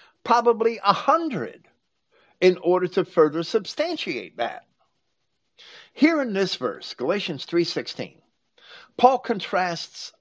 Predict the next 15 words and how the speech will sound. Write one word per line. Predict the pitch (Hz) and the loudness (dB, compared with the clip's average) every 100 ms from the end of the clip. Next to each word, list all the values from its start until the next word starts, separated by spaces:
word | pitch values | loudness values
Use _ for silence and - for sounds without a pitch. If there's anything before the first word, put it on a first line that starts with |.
| - | -18
spermati, | - - 175 160 139 139 135 - - - - - _ _ _ | -16 -4 -2 -2 -2 -4 -4 -4 -10 -16 -18 -20 _ _ _
the | 151 156 151 | 4 4 2
dative | 123 180 208 202 202 | -4 -4 -4 -4 -8
singular | - - 196 139 104 95 | -6 -6 -4 -4 -4 -6
of | - 113 | -6 -8
sperma, | - - 98 78 123 - _ _ _ | -4 -4 -4 -8 -16 -18 _ _ _
with | 147 139 | 0 0
its | 127 - | -6 -6
dative | 143 139 120 - | -4 -4 -6 -8
plural, | - 254 175 104 113 _ _ - | 2 2 4 -2 -4 _ _ -16
spermasin. | - - 185 170 160 160 175 165 - 90 - _ _ _ _ _ _ - - _ | -14 -2 2 2 -2 -4 -6 -6 -10 -12 -12 _ _ _ _ _ _ -20 -20 _
Thayer | - 320 277 170 | 2 2 4 -4
says | - 131 127 | 0 0 0
of | 117 | -6
sperma | 87 - 160 110 71 78 | -10 -6 -4 -4 -8 -20